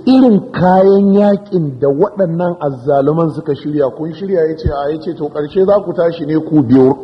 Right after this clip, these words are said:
ku yi bore, wanda zai ƙara mishi mai ƙarfi da izza. Shi ne abin da ya faru ga 'yan Ikhwanul Muslimuna da Jamalu Abdul Nasir. Tsofaffin sojoji ne da injiniyoyi, suna ganin suna da makamai ma.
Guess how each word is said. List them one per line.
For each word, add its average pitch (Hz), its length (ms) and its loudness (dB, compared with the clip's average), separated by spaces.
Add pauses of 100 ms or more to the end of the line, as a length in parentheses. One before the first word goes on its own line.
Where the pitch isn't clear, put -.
ku 139 100 2
yi 175 80 4
bore, 127 540 2 (640)
wanda 156 280 0
zai 151 280 -2
ƙara 160 480 0
mishi 147 220 -12
mai 98 180 -14 (640)
ƙarfi 151 580 -4 (640)
da 139 160 0
izza. 131 720 -4
Shi 160 160 -12
ne 156 100 -6
abin 143 280 -4
da 135 80 -2
ya 143 80 0
faru 135 260 -2
ga 120 80 -6
'yan 131 220 -8
Ikhwanul 127 500 -4
Muslimuna 120 720 0 (380)
da 110 100 0
Jamalu 117 480 -2
Abdul 95 300 -8
Nasir. 98 380 -4 (1600)
Tsofaffin 151 520 0
sojoji 202 540 2
ne 185 140 2
da 135 80 -4
injiniyoyi, 156 680 2
suna 185 280 0
ganin 156 260 0
suna 156 300 2
da 123 120 0
makamai 117 480 -4
ma. 120 160 -6